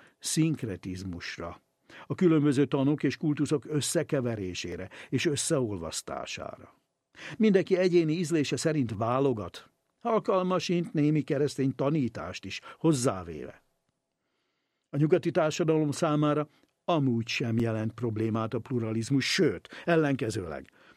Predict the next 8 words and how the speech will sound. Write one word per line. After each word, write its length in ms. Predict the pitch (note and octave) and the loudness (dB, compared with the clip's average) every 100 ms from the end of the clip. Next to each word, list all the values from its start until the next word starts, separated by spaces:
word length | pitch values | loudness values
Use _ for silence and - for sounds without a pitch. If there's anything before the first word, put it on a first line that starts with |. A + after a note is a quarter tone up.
| _ _ _ | _ _ _
erkölcsi 680 | A#2+ C3 C3+ - D3+ D3 F3 | -2 -2 0 2 2 2 0
kötelességgé 1000 | D3 D3 C3+ B2 G#2+ - G2+ F#2 G#2 G2+ | 2 2 2 0 -2 -4 -4 -4 -4 -4
emelték 760 | A#2 A#2+ G2 G2+ G2+ A#2 B2+ - - - _ | -2 -2 -2 -4 0 0 0 -6 -20 -20 _
a 180 | - A#2+ | -10 -4
minden 580 | A#2 D3 E3 C3 C3+ C#3 | 2 4 4 4 2 2
felé 480 | - B2 B2+ B2+ C3 | 0 0 2 2 2
való 300 | A2+ A#2+ A#2 | 2 2 2
nyitottságot. 920 | A#2+ C3 G#2 - E2 D#2 C#2+ - - | 2 0 -2 -6 -8 -8 -10 -14 -18